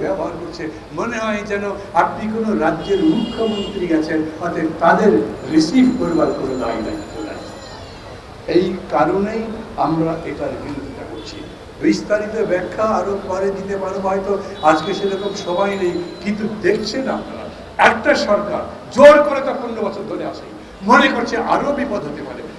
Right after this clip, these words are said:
এই সাত জানুয়ারি নির্বাচনের নামে একটা ভণ্ডামি করলো না, তারপরে প্রথম ভাব দেখিয়েছিল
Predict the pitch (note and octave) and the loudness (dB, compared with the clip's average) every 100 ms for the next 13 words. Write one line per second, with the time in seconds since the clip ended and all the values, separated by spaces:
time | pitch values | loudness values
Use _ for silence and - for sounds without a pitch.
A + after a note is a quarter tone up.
0 | - B3+ G#3 G#3+ C4 - G#3 B3 B3 A#3+ | -8 -4 2 6 6 6 -2 -4 -4 -6
1 | G3+ G#3+ A3 G#3+ A3 A3 A3 G#3+ G#3+ G#3+ | -4 -2 2 2 0 -4 -2 -2 -2 -4
2 | - D4+ D#4 G#3 A3 A3 A3 A3 C4 C4+ | -4 -2 -2 -4 -4 -2 -2 -2 0 -2
3 | - - G3+ A#3 A3+ A#3 C4 - - - | -4 -2 4 4 4 -2 -2 -4 -10 -12
4 | - G#3+ C#4 D#4 - A3+ B3+ - G#3+ G#3+ | -4 2 6 6 6 4 2 2 -2 -2
5 | G3+ F3 | -4 -4